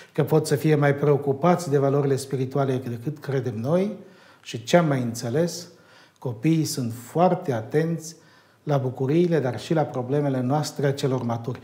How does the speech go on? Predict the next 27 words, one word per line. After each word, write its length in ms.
mai 300
mult 240
decât 340
credem 340
noi. 300
Cu 60
alte 220
cuvinte, 460
iată 360
că 80
în 60
această 400
experiență 920
aș 140
îndrăzni 320
să 160
cred 220
că 100
și 160
noi 160
învățăm 380
de 80
la 160
elevi 360
și, 260
evident, 500
învățăm 600